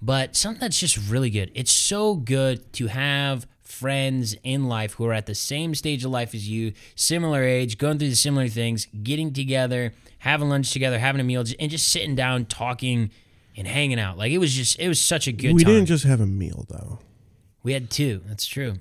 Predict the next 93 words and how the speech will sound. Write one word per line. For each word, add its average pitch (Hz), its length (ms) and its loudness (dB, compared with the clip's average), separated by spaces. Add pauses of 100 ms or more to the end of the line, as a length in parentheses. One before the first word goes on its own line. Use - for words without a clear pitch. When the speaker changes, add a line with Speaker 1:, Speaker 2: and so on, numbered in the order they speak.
(120)
Speaker 2:
We 139 100 2
Speaker 1:
Lunch 175 240 6
Speaker 2:
were, 135 60 2
Speaker 1:
and 143 100 8
Speaker 2:
we 175 100 10
were 196 60 12
Speaker 1:
dinner. 226 80 8
Speaker 2:
together 147 320 8
for 110 140 -2
nine 104 360 0
hours. - 380 -2
Speaker 1:
Yeah, 180 180 4
Speaker 2:
<laughs> - 60 2
It - 140 8
Speaker 1:
it - 20 12
was 208 140 12
Speaker 2:
was 165 140 10
Speaker 1:
a - 20 6
day. 190 240 10
Speaker 2:
long. 123 160 0
Speaker 1:
It 160 160 -4
was 175 120 2
like 208 140 2
a 151 60 2
family 190 560 6
day. 107 280 4
It 117 60 -2
was 123 160 0
great. 151 420 2
Speaker 2:
It 190 100 6
wasn't 233 340 10
planned 156 380 8
that 113 180 0
way. 71 260 -8
Speaker 1:
No. 135 340 2
Speaker 2:
But 175 100 8
that's 175 200 10
what 196 100 10
it 160 140 10
turned 135 260 4
out 113 180 -2
to 98 100 -4
be. 92 200 -10
And 135 80 -2
it 135 40 2
was 131 200 0
awesome. 120 360 -4
Speaker 1:
And 185 100 2
it 208 40 0
was 196 180 2
fine. 180 420 2
You 139 80 4
know, 151 80 4
my 147 140 4
kids 131 400 0
liked 139 400 0
it. 147 320 4
They 113 100 0
were 113 80 0
pretty 131 240 0
good 139 220 0
most 127 340 2
of 127 120 -4
the 131 60 -2
day, 131 760 2
and 107 160 0
we 120 80 0
just 143 260 -2
hung 139 220 0
out. 131 260 2
It 117 40 -2
was 113 120 0
a 117 60 2
good 120 200 -2
time. 139 400 0
Speaker 2:
I 156 60 2
felt 160 220 6
really 143 200 6
bad 127 200 2
for 131 100 -2
Sean 123 220 2
and 120 160 2
Lauren, 113 200 0
though, 123 240 0
'cause 135 140 0
we 135 80 0
played 147 180 0
this 135 140 -4
game 139 180 0
called 127 220 0
Sheriff 117 300 0
of 113 80 -2
Nottingham, 123 560 -2